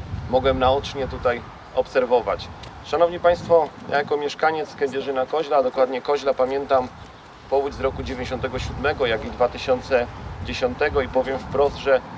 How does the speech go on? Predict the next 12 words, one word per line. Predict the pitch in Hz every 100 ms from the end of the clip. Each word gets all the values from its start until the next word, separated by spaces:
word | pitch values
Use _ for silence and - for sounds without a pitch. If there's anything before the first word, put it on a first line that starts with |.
| - - - -
są | - 160 165
duże | 156 165 143 139
oczekiwania | - - 127 139 139 127
ze | 123
strony | - 135 131 131 117 110
mieszkańców | 123 - 143 151 - 151 143 - - - - 120
na | 131 135 135
poprawę | 139 131 135 131 127
tego | 123 117 123 120 - - - - -
bezpieczeństwa | - - 135 - - - 127
właśnie | 113 110 - 117 - - - - -
przeciwpowodziowego. | - 127 - - 120 123 120 104 85